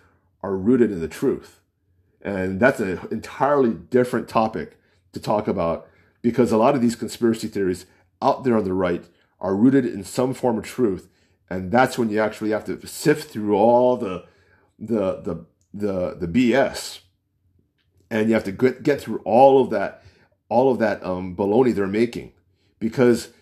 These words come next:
those story-, those storytellers right there on the, on the right-hand side, the conservatives, we're talking Alex Jones,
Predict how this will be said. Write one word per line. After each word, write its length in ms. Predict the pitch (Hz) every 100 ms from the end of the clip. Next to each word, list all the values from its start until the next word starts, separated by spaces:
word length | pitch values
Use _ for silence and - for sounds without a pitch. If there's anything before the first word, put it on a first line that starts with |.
| _ _ -
those 220 | 123 135
story-, 320 | - 131 131 - _
those 200 | 123 120
storytellers 640 | - 147 143 127 110 95
right 180 | 113 117
there 220 | 123 127
on 120 | -
the, 200 | 101 92 - _ _ -
on 100 | 101
the 200 | 95 87
right-hand 460 | 80 101 139 135 123
side, 380 | 127 127 143 - _ _
the 120 | 101
conservatives, 840 | - 104 - 123 143 156 165 170 _ _ _
we're 80 | 110
talking 300 | 127 120 101
Alex 360 | 101 110 123 -
Jones, 640 | 123 117 123 123 123 -